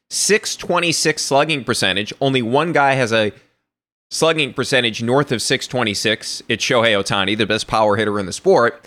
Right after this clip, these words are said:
And that ten thirty-one O P S is behind only Shohei Ohtani.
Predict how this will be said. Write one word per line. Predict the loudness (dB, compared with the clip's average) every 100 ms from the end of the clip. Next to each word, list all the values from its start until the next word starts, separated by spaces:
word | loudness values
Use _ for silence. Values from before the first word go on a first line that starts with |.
| _ _ _
And | 0
that | 0 0
ten | -2 -2 0
thirty-one | 0 0 2 2
O |
P | 2 2
S | 2 2 -2
is | -2
behind | 0 0 0 -2 -2
only | -2 0 0
Shohei | 2 2 4 2
Ohtani. | 0 0 -4 -6